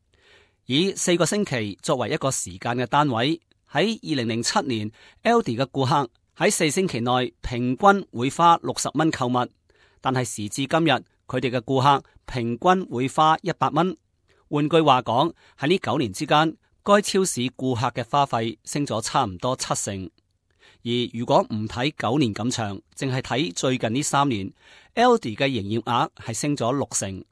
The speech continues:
達到八十億元。咁至於超市店鋪，由三百七十三間擴展到六百二十八間，全國嘅市場滲透率亦都提升咗，由三十七個percent升至五十五個percent。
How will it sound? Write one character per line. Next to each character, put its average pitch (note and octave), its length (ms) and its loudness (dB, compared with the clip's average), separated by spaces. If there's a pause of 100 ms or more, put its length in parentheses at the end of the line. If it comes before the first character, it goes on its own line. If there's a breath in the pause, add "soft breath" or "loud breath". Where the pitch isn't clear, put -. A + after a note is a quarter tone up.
達 A2 160 -2
到 A#2+ 360 0
八 A#2+ 120 0
十 A#2+ 200 -4
億 C#3+ 100 -4
元。 G2+ 320 -8 (400)
咁 D3 140 0
至 C#3+ 100 -2
於 E3 320 2
超 F#3 260 0
市 C3 200 -4
店 C3 200 0
鋪， C#3 320 0 (280 loud breath)
由 B2+ 360 -2
三 G#3+ 240 4
百 D#3+ 120 0
七 F3+ 120 -4
十 D3+ 120 -4
三 D3 240 0
間 C#3 260 4 (200)
擴 C3+ 200 -4
展 B2 220 -4
到 A#2 260 0 (100)
六 A#2 200 -6
百 B2+ 100 0
二 G2+ 260 -8
十 - 100 -8
八 A2+ 180 -2
間， D3 340 0 (520)
全 C3+ 340 -4
國 D#3+ 160 2
嘅 D#3+ 100 -2
市 C3+ 180 -4
場 G#2+ 200 -4
滲 C3 240 -4
透 B2+ 160 -2
率 C3+ 180 0 (220 soft breath)
亦 C3 100 -6
都 D#3+ 180 -2
提 F#2 200 -8
升 C#3+ 200 -4
咗， B2+ 320 0 (380 soft breath)
由 A#2+ 320 -2
三 F#3+ 340 2
十 D#3 80 -4 (100)
七 - 120 -4 (140)
個 B2+ 100 -4
percent E3 420 -2 (200)
升 D#3+ 280 0
至 B2+ 320 -2 (120)
五 B2+ 240 0
十 C#3+ 120 0
五 A#2 360 -2
個 C#3 100 -2
percent。 F3+ 460 -2